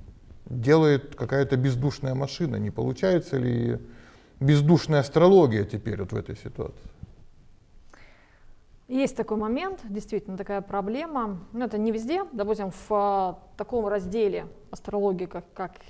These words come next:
Speaker 2: хиромантия, компьютер ничего не вычисляет. Мы видим карту руки. А, но в некоторых разделах ас-, астрологии, где требуется с-, составление карты, где требуется на звездное небо посмотреть, в телескоп, которого нет, да и, собственно,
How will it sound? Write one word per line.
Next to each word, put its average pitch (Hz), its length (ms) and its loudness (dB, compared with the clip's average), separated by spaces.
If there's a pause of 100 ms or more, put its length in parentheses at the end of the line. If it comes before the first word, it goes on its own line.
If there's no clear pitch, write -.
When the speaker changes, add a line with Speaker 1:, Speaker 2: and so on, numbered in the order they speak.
Speaker 2:
хиромантия, 180 680 -6 (240)
компьютер 185 400 -10
ничего 175 360 -12
не 185 200 -8
вычисляет. 220 600 -8
Мы 202 140 -4
видим 190 240 -6
карту 190 340 -8
руки. 349 320 -6 (1080)
А, 202 360 -2
но 262 180 2
в 311 60 2
некоторых 269 480 0
разделах 226 460 2
ас-, - 180 -8
астрологии, 262 600 0
где 202 360 -2
требуется 190 640 -2
с-, 196 140 -12 (200)
составление 202 540 -4
карты, 302 480 -4
где 208 260 -4
требуется 190 560 -4
на 196 160 -8
звездное 190 320 -6
небо 285 240 -4
посмотреть, 240 680 -6 (120)
в - 60 -20
телескоп, 220 500 0
которого 214 360 0
нет, 214 300 -4 (720)
да 220 100 2
и, - 20 -2
собственно, 196 640 -8